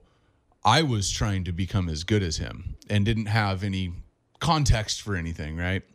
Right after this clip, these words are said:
And then once I got to my senior year in high school, and I had a different path. You know, he was the number one recruit in the country. I had one offer. Um, you know, he was the number one pick. I was a sixth round pick, got cut. Once I kinda got through college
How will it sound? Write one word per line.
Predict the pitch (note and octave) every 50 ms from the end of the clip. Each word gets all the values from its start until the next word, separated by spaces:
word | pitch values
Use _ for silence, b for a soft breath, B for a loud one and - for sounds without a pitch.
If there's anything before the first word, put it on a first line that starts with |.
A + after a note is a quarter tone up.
| _ _ _ _ _ _ _ _ _ _ - - - -
And | - D3 D#3
then | D#3
once | D#3 D3 C3
I | D3+ D3+
got | D3+ C#3+ B2+ -
to | C3+ A#2+ A2+ A2 G#2+ A2
my | A2+ A#2 A#2 C3 B2+
senior | - - B2+ A2+ A2+
year | A2 G#2+ G#2
in | G#2
high | G#2 G#2+ G#2+
school, | G2+ - - - G2 G2+ G2+ G2+ G2+
and | G#2 A#2+
I | C3
had | C3+
a | B2+ B2
different | B2 A2+ B2 A2 -
path. | B2+ F#2 D2+ - - _ _ - _
You | - F2+
know, | F2+ F2+
he | G#2 A#2+
was | B2 A2+
the | B2
number | B2 B2 A#2+
one | A#2+ A#2
recruit | A2+ G#2 - B2+
in | G#2+
the | A2
country. | - B2+ B2+ - - D3+ D3 D3+ C#3+ -
I | - A2+
had | A#2 A#2
one | G#2+ G#2+ G#2
offer. | G2+ F#2 E2+ - - F2+ - _ _ _ _ _ B B B B B B B B B B B
Um, | - F2+ F2+ F2 F2+ F2 E2+ E2 E2 D#2+ - - _ _ _ _ _ -
you | G#2+ F#2
know, | F#2
he | G2+ A2+
was | A2+ G#2
the | G#2
number | A2+ A#2 A#2 A#2
one | A#2+ A#2+ A2+
pick. | C3 C3 B2+ A#2+ A#2
I | G#2+
was | G#2 F#2+
a | F#2+
sixth | - A2 G2 -
round | A2 F#2+ F2+ -
pick, | F#2+ -
got | - D#2+ -
cut. | - - F#2+ D#2 - B B B B B B B B
Once | C3 D3+ D#3+ -
I | A#3 F#3+
kinda | - - G#3 F#3+ D3+
got | A#2 B2 A#2 - -
through | - C#3 B2 A2
college | - A#2+ A2 G#2+ G#2+ A2 A#2 A#2+ A#2 - -